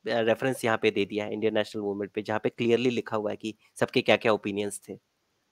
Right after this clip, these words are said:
सारी चीजें डॉक्यूमेंटेड है, उसके बाद ये लोग झूठ बोलते हैं मुंह पे।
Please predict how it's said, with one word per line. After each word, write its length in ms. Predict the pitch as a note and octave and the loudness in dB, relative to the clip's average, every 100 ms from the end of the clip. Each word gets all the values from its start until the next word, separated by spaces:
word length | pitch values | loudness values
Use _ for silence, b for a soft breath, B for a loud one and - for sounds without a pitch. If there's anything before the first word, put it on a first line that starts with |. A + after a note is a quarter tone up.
| _ _ _ _ _ _ _ _ _ _ _ _ _ _ | _ _ _ _ _ _ _ _ _ _ _ _ _ _
सारी 260 | D3+ D#3+ | 8 8
चीजें 280 | F#3+ G3 F3+ | 6 2 4
डॉक्यूमेंटेड 540 | C#3 - D#3 D3+ E3+ D#3+ | 4 4 0 0 0 0
है, 60 | |
उसके 180 | C#3+ C#3 | 0 4
बाद 200 | C3 C#3 | 6 6
ये 60 | D3+ | 2
लोग 120 | D3 | 0
झूठ 220 | C3+ C3+ | -4 -2
बोलते 240 | B2+ A#2 | -2 2
हैं 60 | B2 | 0
मुंह 140 | A2 G#2+ | 0 -2
पे। 140 | A2 | -4